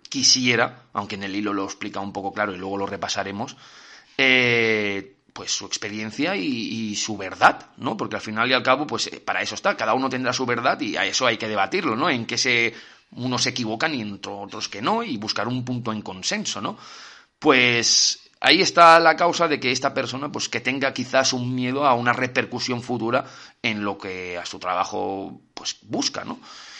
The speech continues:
Y es una pena, es una pena que alguien que lucha por su dignidad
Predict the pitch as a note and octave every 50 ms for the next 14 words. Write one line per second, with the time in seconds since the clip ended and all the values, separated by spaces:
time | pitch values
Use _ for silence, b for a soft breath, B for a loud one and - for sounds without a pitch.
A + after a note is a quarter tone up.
0 | B B B _ - D#3+ D#3 D3 D3 C#3+ D3+ G#3 - C#4 F3 A#2 A#2+ B2+ A2 G#2
1 | A#2 - D3+ C#3 B2+ - C3+ C#3 C#3 A#2+ C3+ B2 A#2 A2 F#2 - - _ _ A#2+
2 | C3+ D#3 D3 B2+ A#2 G#2+ G2+ G2 - - _ _ _ _ _ - - G#2+ G#2 A#2+
3 | D#3 - - G#2 F2+ F2 - - - A#2+ A2 F#2+ - - B2 A2+ A2 A#2+ G#2 A2+
4 | A2 G#2+ G#2+ G#2 A2 A2+ - - -